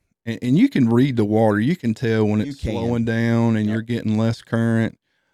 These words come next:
Speaker 1: Uh, you can feel it in your boat. If you turn your boat into it, just watch how,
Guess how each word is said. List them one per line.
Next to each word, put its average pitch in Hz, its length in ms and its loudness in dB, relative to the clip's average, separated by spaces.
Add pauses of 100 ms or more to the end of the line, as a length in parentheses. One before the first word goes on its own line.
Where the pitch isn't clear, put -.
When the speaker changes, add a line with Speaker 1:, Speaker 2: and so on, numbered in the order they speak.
(160)
Speaker 1:
Uh, 104 140 -2
you 110 180 -2
can 107 140 -10
feel 113 260 -2
it 110 80 0
in 110 100 2
your 101 120 2
boat. 107 400 0
If - 100 -20
you 110 60 -10
turn 110 260 0
your 104 100 0
boat 107 260 0
into 107 420 0
it, 98 100 -4
just 107 180 -4
watch 107 460 0
how, 110 340 -4